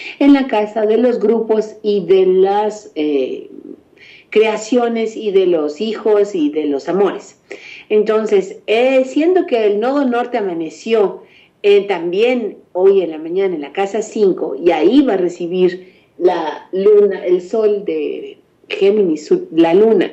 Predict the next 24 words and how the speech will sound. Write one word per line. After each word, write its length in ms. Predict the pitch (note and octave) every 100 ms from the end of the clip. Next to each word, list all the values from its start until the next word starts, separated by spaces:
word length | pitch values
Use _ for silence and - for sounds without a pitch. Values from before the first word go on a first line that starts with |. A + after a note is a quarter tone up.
| - _ _ - _ -
eh, 380 | E3+ D#3 D3+ -
el 120 | F3
sol 220 | B3+ A#3+
de 80 | A3
Géminis, 600 | A3+ A3 G#3+ E3 D#3+ - _
la 180 | E3 E3
luna 260 | F#3+ A3+
nueva, 440 | B3+ D4+ A#3 G3+ - _ _ _
pues 160 | A#3 B3+
entonces 420 | C4+ D#4 D#4 C#4+
se 80 | C4+
trata 440 | B3 C4 C4 A#3
de 80 | A#3
un 180 | B3 A#3
eje 520 | G#3+ G#3 F#3+ F#3+ G3+
en 120 | G3+
donde 220 | G3+ G3+
están 240 | F#3+ A#3+ C#4
en 100 | C#4+
cuestión 760 | G#3 - - B3+ C4+ C4 C4 -
las 240 | G3 F#3+
relaciones 640 | F#3 E3 - A3 G#3+ G#3 D#3+
de 120 | E3
uno, 580 | - A3 A3 G3+ F#3